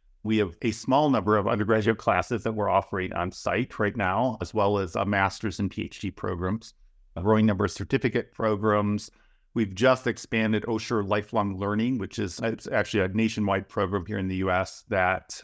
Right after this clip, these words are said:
bills itself as a mini college for people over fifty. So we've expanded this program to include courses that we're offering at C S U Spur as well. This is a really unique campus where we're really reinventing our educational relationship.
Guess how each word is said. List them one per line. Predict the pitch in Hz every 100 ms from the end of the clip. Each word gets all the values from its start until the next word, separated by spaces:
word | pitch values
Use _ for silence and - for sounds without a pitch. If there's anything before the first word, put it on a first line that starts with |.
| -
bills | 123 107
itself | 107 123 107
as | 107
a | 101
mini | 104 104
college | 101 - 92 95 104
for | - 95
people | - 110 95
over | 92 92
fifty. | - 101 - - - - - - - -
So | 113
we've | 107
expanded | 101 - - 117 117 117 110
this | 92 95
program | - 104 98 92
to | -
include | 98 - 98 98 - _
courses | 110 95 101
that | 110
we're | 101 92
offering | 90 87 - 87 85 - - -
at | 104 90 87 - - -
C | - 101
S | -
U | 101
Spur | - 95
as | 87 -
well. | 50 50 _ _ _ _ -
This | 117 110 131
is | 104 87
a | 98 104 113
really | 110 151 139
unique | 113 107 113 127 156 - - _ _ -
campus | 117 107 - 95 - - -
where | 113
we're | 113 113
really | 107 135 117 98
reinventing | 110 104 101 104 104 101
our | 95 110
educational | 87 95 - 98 - 98 90 87 87
relationship. | 92 90 90 - 110 - 95